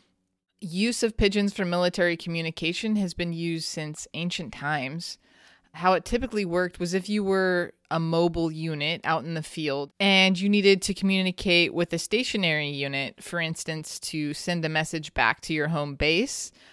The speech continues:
a pigeon could do it. The messages could be handwritten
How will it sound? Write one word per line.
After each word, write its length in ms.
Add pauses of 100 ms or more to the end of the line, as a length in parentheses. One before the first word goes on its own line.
(440)
a 100
pigeon 400
could 140
do 180
it. 180 (960)
The 380
messages 580
could 240
be 200
handwritten 880